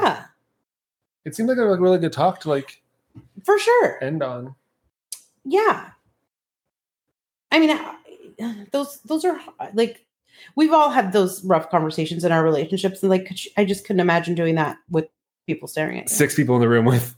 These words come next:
Speaker 1: Oh,
Speaker 2: seven cameras.
Speaker 1: God.
Speaker 2: <laughs> And your mic's on. Oh, got my mic pack on. Yeah.
Speaker 1: Mm.
Speaker 2: Um, so next week, we finally get a trip. They're going on a trip.
Speaker 1: I would just like to say,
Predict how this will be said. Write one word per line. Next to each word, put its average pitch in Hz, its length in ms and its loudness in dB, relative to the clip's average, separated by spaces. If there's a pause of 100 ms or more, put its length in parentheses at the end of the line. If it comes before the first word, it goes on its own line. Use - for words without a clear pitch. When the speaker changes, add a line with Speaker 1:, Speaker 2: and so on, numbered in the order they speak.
Speaker 1:
Oh, 202 160 0
Speaker 2:
seven 120 220 2
cameras. 113 460 0
Speaker 1:
God. 151 540 -2 (200)
Speaker 2:
<laughs> 180 180 -12
And 139 120 2
your 135 100 4
mic's 123 240 2
on. 107 240 -4
Oh, 170 140 2
got 156 120 -2
my 180 60 4
mic 185 240 0
pack 131 200 -2
on. 123 220 -4
Yeah. 110 240 -6 (140)
Speaker 1:
Mm. 202 220 -10 (1000)
Speaker 2:
Um, 143 840 0
so - 200 -4
next 151 680 0
week, 156 520 2
we 151 140 2
finally 170 340 4
get 185 120 4
a 190 40 2
trip. 220 280 2 (400)
They're 139 100 0
going 147 180 2
on 147 80 2
a 147 60 -2
trip. - 280 -6 (140)
Speaker 1:
I 294 60 -10 (380)
would 523 260 4
just 453 180 0
like 339 240 0
to - 80 -14
say, 208 480 0